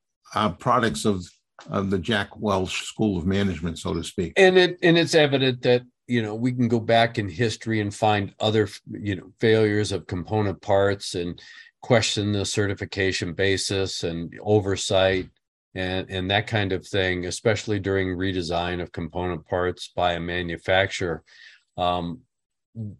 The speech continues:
Speaker 2: we, you know, we look at this accident.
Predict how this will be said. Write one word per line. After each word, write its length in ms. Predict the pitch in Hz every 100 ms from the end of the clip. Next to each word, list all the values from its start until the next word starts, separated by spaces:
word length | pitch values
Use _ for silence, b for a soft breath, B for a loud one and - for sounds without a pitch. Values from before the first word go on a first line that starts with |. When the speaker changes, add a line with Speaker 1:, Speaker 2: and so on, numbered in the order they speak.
| 110
Speaker 2:
we, 440 | 113 107 104 101 - _
you 120 | 110 92
know, 220 | 87 80
we 200 | 110 110
look 340 | 101 107 123 120
at 160 | -
this 240 | - 117 -
accident. 680 | 101 95 - 98 95 98